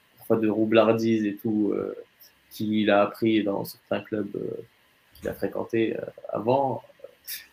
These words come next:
Et, euh, tu vois que, tu vois que le garçon, voilà, il comprend le football, euh, et il sait comment, il sait comment énerver son adversaire aussi. Et, euh, ouais, on l'a senti tout de suite parce qu'ils ont eu, même si c'était pas des actions très dangereuses, euh, au final, c'est eux qui sont,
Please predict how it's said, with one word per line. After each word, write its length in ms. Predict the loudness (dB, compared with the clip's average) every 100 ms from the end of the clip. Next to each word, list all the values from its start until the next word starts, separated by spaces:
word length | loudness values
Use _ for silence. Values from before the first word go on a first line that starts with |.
| _ 4
Et, 100 | 6
euh, 560 | 6 4 4 4 2
tu 140 | 0 8
vois 160 | 8
que, 580 | 10 12 12 10 8 4
tu 100 | 0
vois 120 | -2
que 100 | 0
le 80 | 2
garçon, 300 | 0 0 -2
voilà, 320 | -2 -2 -4 -6 -18 _ _ -18
il 80 | -10
comprend 260 | -6 -2
le 60 | -2
football, 440 | -4 -4 -2 0
euh, 280 | -2 -8 -10 -14 _ _ -20 -20 _ -8
et 60 | -6
il 40 |
sait 180 | -2 -2
comment, 480 | -2 -2 -4 -4 -6
il 80 | -4
sait 160 | -2
comment 220 | -2 0
énerver 280 | 0 -2 -2
son 160 | -4 -4
adversaire 440 | -4 -6 -4 -4
aussi. 260 | -2 -4 -6 -10 _ _ _ 0
Et, 200 | 4 6
euh, 180 | 6 8
ouais, 60 |
on 120 | 8
l'a 80 | 8
senti 320 | 6 0 0
tout 80 | -6
de 60 | -4
suite 180 | -2 0
parce 140 | 0
qu'ils 180 | 0 0
ont 80 | 0
eu, 160 | 0 0
même 220 | 4 4
si 140 | 4 0
c'était 240 | 2 4
pas 140 | 4
des 200 | 2 2
actions 300 | 2 0 -4
très 300 | -6 -4 -2
dangereuses, 520 | 2 2 2 2 2 0 _ _ _ -4
euh, 560 | 0 2 2 2 2 2
au 40 |
final, 300 | 2 4 4
c'est 120 | 4
eux 60 | 0
qui 120 | -2
sont, 260 | -2 -2